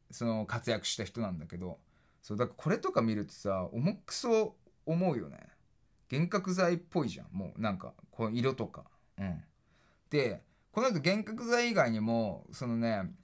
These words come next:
アルヌーボーとかアールデコとかビクトリア朝のイメージ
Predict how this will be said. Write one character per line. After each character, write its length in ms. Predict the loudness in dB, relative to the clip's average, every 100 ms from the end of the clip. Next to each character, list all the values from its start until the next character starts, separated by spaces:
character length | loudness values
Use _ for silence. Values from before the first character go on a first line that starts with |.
| -20 -8
ア 140 | 0 4
ル 160 | 4
ヌ 100 | 2
ー 160 | 2 2
ボ 240 | 2 0
ー 20 | -2
と 140 | -8
か 400 | 0 2 6 6
ア 60 | 8
ー 20 |
ル 140 | 4
デ 140 | 2 0
コ 360 | -4 -6 -8 -18 _ -14
と 100 | -6
か 80 | -2
ビ 160 | -2
ク 100 | -2
ト 140 | -4 0
リ 140 | 2
ア 80 | 2
朝 200 | 2 2
の 120 | 4
イ 100 | 4
メ 200 | 4 4
ー 20 |
ジ 300 | 2 -2 -8